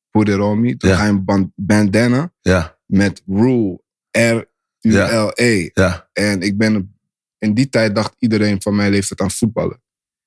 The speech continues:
Speaker 1: En ik dacht gewoon, ik ga een bandana halen en ik ga naar zo'n, eh, winkel waar je voetbalshirtjes kan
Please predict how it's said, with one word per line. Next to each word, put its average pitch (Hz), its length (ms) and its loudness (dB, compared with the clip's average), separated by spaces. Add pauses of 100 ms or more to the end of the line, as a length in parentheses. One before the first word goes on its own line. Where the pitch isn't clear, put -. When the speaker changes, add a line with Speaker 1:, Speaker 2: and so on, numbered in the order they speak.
(140)
Speaker 1:
En 95 160 0
ik 104 120 0
dacht 104 300 -2
gewoon, 104 200 0
ik 95 100 -4
ga 101 240 -2
een 98 160 0
bandana 101 420 2
halen 95 380 0
en 104 100 2
ik 95 80 0
ga 101 140 -2
naar 98 180 0
zo'n, 98 340 -2 (160)
eh, 90 260 0 (120)
winkel 107 340 2
waar 95 140 2
je 92 100 0
voetbalshirtjes 107 760 -2
kan 92 300 -2